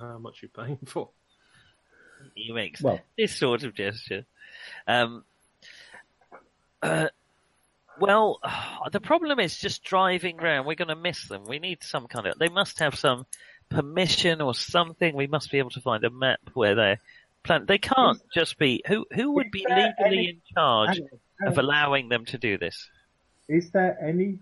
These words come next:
Speaker 3: high building that we could go up and look around and see if we can spot them?
Speaker 1: All right, there aren't any particularly high buildings in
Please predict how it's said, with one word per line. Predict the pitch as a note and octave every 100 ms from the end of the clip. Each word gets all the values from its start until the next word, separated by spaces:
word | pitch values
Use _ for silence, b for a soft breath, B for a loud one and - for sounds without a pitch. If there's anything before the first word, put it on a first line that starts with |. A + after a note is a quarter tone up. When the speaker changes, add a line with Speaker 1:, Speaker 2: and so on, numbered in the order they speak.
| _
Speaker 3:
high | D#3+ E3+ F3+
building | F3+ C#3 A2+ F#2+ F#2 A2+ B2+ _ _ _
that | A2+
we | F#2 A2
could | C3+
go | C3 D#3+ A#2+ G#2+
up | - _ _ _ _
and | D#3 A#2
look | A#2 C#3
around | A#2+ G2+ G#2 G2+
and | G2+
see | -
if | F#2 -
we |
can | F2 F#2
spot | _ - -
them? | _ _ _ _ _ _ -
Speaker 1:
All | C3+
right, | A2+
there | A#2
aren't | F#3 G#3
any | G3+
particularly | - - - - G3 _ - D#3+ D3+ C#3+
high | C#3+ C3+ C3
buildings | A#2+ G#2+ F#2 F2 F2 F2 -
in | -